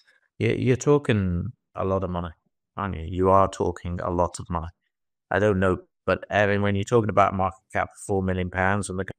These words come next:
gonna produce that for five years, and it's all already assessed, and, and the license is there, the engineering's already been done. If you look on Google Earth,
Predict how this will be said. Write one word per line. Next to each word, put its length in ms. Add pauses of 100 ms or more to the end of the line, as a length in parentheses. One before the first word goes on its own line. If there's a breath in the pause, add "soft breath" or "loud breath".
(140)
gonna 140
produce 340
that 240
for 100
five 400
years, 340 (400)
and 140
it's 220
all 420 (180)
already 400
assessed, 540
and, 180 (200)
and 340
the 80
license 480
is 220
there, 320 (160)
the 120
engineering's 760
already 400
been 380
done. 340
If 140
you 60
look 160
on 160
Google 460
Earth, 380